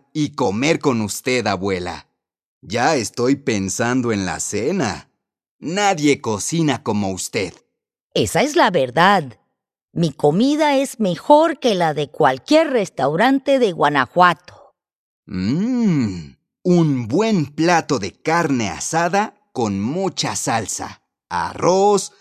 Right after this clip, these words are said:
Speaker 1: tortillas.
Speaker 2: Sí, sí, y unos ricos frijoles. Y de postre, flan.
Speaker 1: ¡Ay,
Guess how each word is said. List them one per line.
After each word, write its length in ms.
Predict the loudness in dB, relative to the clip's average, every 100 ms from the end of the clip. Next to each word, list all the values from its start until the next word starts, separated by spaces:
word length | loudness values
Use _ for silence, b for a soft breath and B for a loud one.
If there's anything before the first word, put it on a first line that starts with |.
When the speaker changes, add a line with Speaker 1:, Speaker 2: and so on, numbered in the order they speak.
| b _ -6
Speaker 1:
tortillas. 1300 | -4 -4 -8 -4 -2 0 0 0 0 -2 -6 -12 -12
Speaker 2:
Sí, 720 | -2 2 4 4 2 0 -4
sí, 600 | -2 0 2 2 -2 -2
y 160 | 2 2
unos 420 | 2 0 -2 -6
ricos 640 | -2 -2 -4 0 0 0
frijoles. 800 | -2 2 4 4 2 -4 -8 -16 -4
Y 140 | -2
de 160 | -2 -4
postre, 680 | 2 2 2 2 2 0 b
flan. 800 | -18 -4 0 2 0 -2 -4 -8 _ _ _ _ _ -4
Speaker 1:
¡Ay, 600 | 0 0 0 -2 -8